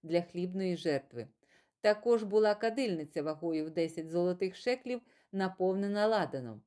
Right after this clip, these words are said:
На жертву всепалення він привів одного вола з великої худоби, одного барана і одне однолітнє ягня. На жертву за гріх одного козла, і на мирну жертву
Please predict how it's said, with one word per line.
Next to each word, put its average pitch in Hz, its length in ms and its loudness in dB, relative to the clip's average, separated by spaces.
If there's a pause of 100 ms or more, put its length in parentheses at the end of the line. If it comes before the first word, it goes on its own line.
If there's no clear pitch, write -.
(140)
На 190 200 -2
жертву 175 400 0
всепалення 233 920 -2
він 277 260 -2
привів 214 480 2
одного 170 480 0
вола 147 440 0
з - 20 -18
великої 220 480 0
худоби, 214 520 2 (300)
одного 233 480 0
барана 151 560 -2 (120)
і 185 160 2
одне 170 440 0
однолітнє 180 720 0
ягня. 151 480 -6 (300)
На 185 180 0
жертву 180 440 0
за 156 160 -2
гріх 233 300 -4 (200)
одного 156 460 -4
козла, 233 500 -2 (320)
і 190 100 -4
на 165 140 2
мирну 151 420 -2
жертву 226 520 -2